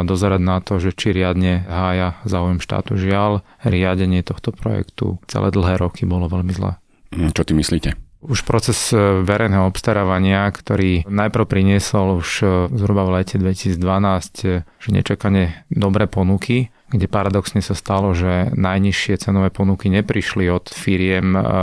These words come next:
Speaker 1: ktoré sú spájané s nejakými podozreniami,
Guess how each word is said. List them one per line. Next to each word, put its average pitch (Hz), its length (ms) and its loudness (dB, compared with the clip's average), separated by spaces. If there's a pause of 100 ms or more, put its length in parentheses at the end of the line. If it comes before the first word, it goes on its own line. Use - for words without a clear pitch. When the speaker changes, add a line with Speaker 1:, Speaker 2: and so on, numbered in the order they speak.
(260)
Speaker 1:
ktoré 107 400 -4
sú 98 160 -2
spájané 95 560 0
s - 80 -4
nejakými 92 400 0
podozreniami, 101 800 0